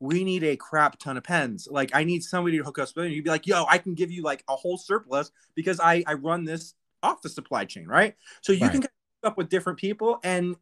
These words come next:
Speaker 1: help each other's businesses grow in different avenues while also promoting your brand.
Speaker 2: Wow.
Speaker 1: Yeah, it's an incredible site.
Speaker 2: Oh my
Speaker 1: space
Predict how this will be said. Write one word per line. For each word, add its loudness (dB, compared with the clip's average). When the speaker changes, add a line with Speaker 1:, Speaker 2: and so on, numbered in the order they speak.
Speaker 1:
help 2
each -2
other's 2
businesses -4
grow 8
in 4
different 0
avenues 4
while 8
also 2
promoting -4
your -8
brand. -6
Speaker 2:
Wow. -6
Speaker 1:
Yeah, 0
it's -2
an -2
incredible 0
site. -4
Speaker 2:
Oh -20
my -18
Speaker 1:
space 2